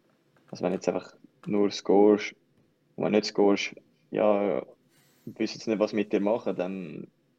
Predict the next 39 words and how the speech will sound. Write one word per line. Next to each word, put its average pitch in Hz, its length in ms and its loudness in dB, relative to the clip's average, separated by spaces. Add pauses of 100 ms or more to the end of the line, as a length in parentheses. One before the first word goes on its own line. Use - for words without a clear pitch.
(260)
ja, 98 180 -8
ist 95 80 -10
schwierig, 104 380 0
zum 95 160 -6
Eiszeit 101 200 -4
zu 98 80 -4
behalten 104 360 0
oder 95 120 -4
im 95 120 -4
Lineout 101 320 0
zu - 160 -18
bleiben, 101 260 -6
äh, - 500 -4
et - 140 -10
cetera, 101 400 -4
oder? - 220 -8
Also, - 240 -14
musst - 180 -18
ja - 120 -16
wie... - 180 -8 (1160)
Ich - 100 -20
glaube, - 160 -4
das 92 120 -8
ist 92 120 -14
vor - 140 -6
allem 95 100 -4
einfach - 180 -10
auch - 160 -2
Teil 98 160 2
das, 104 240 2
wenn 92 160 -4
halt 95 160 -6
mal 95 200 -4
ein 90 60 -10
paar - 260 -4
Spiele - 260 -4
oder 95 100 -6
so 98 180 -2
nicht, 101 320 -2